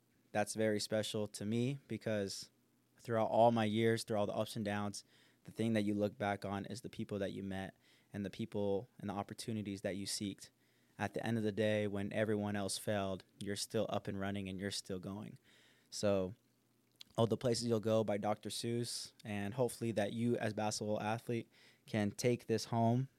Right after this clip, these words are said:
and read it because you might need it and you might need a reset to whatever you are. So that's my short episode, uh, for today. Oh, the Places You'll Go.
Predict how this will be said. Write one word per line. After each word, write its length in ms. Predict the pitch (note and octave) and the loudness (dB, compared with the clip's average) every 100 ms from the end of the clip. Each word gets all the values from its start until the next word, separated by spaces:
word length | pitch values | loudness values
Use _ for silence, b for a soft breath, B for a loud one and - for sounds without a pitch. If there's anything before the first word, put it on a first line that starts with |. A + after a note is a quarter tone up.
| _ - | _ -8
and 360 | G#2 G2+ G2+ G2+ _ b b b b _ _ - | -4 -2 -4 -6 _ b b b b _ _ 0
read 220 | C3 C3 | 2 4
it 160 | - | 2
because 420 | A2+ G#2+ A#2 G#2+ A2+ | -2 0 2 2 2
you 120 | A2+ | 4
might 220 | A2 G2 | 4 2
need 180 | G#2+ A#2+ | 2 4
it 140 | B2 - | 4 2
and 240 | G2+ G2+ | -2 0
you 80 | A2 | 0
might 160 | A2+ | 0
need 140 | A2 A2 | 0 -2
a 60 | |
reset 580 | G#2 A#2+ A#2 - G#2 - | 0 0 2 0 -2 -4
to 320 | - G#2+ G#2 - | -4 -2 -2 -4
whatever 280 | - A2 G#2 | -2 0 0
you 180 | G2+ G#2 | 0 2
are. 200 | G#2 G2 _ _ _ _ _ _ - - - | 2 -2 _ _ _ _ _ _ -14 -14 -6
So 380 | - A2 G#2 - B B B | 2 6 6 2 B B B
that's 320 | C3+ C3 - | 8 8 6
my 240 | C3 A#2 A2+ | 4 6 4
short 300 | - B2 - | 4 2 4
episode, 580 | G#2+ A#2 - A2 A2+ A2+ _ _ _ _ _ _ _ _ - _ _ _ _ - | 2 2 2 4 4 0 _ _ _ _ _ _ _ _ -20 _ _ _ _ 2
uh, 260 | A2+ A2 | 6 6
for 260 | - - A2+ | 4 2 2
today. 500 | - A2+ G#2+ G#2+ A#2+ - - | 2 4 6 6 2 -2 2
Oh, 240 | G#2+ G#2+ | 6 6
the 100 | G2+ | 4
Places 440 | - A2+ G#2 G#2 G#2 | 0 2 2 0 0
You'll 100 | G2+ | 2
Go. 320 | G#2 G#2+ | 4 2